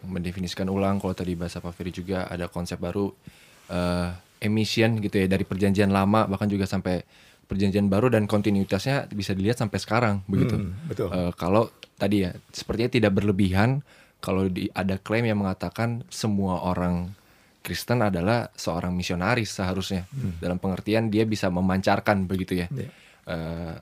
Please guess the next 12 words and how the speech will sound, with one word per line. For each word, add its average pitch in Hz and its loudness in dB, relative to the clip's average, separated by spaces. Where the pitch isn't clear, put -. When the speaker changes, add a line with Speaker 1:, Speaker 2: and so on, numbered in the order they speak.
Speaker 1:
terangnya 98 2
sama 92 -2
seperti 92 -6
Kristus 95 -4
juga 92 -2
begitu. 85 -8
Nah, 107 -4
cuman 143 2
ini 143 2
melihat 110 2
realita 107 2
aja 110 2